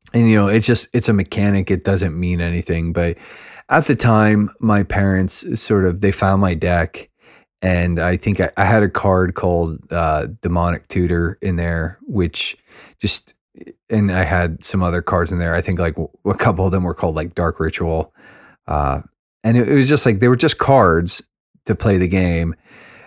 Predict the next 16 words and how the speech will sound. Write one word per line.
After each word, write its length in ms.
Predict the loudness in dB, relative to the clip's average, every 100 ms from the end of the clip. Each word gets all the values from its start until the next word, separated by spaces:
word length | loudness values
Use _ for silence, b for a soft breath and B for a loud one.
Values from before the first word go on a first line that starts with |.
| B
But, 320 | 2 6 6
uh, 340 | 8 6 4 2 -4 2
anyways, 640 | 4 6 6 4 0 -6 _ _ _ _ _
<laughs> 400 | _ _ _ _
yeah, 640 | -4 -2 0 2 4 4 2
so 640 | 2 2 4 4 2 -2 _ _ _ _ _ _ _ _ _ 0
they, 320 | 4 4 2
they 180 | 2 2
kind 260 | 4 4
of 100 | 4
freaked 300 | 4 2 4
out 220 | 4 6
about 300 | 4 4 2
that 400 | 2 2 2 -2 -4
and, 460 | -4 -2 -2 -2 -2
uh, 340 | -2 -2 -4